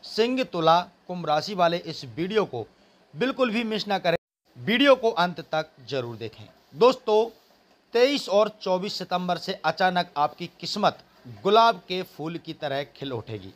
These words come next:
आपको अपने दैनिक जीवन में आने वाले सभी बड़े परिवर्तन देखने को मिलेंगे।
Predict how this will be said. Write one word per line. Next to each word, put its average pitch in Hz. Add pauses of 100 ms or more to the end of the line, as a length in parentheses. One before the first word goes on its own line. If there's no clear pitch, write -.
(140)
आपको 156
अपने 160
दैनिक 139
जीवन 180
में 175 (680)
आने 240
वाले 220
सभी 208 (340)
बड़े 247
परिवर्तन 180
देखने 160
को 180
मिलेंगे। 151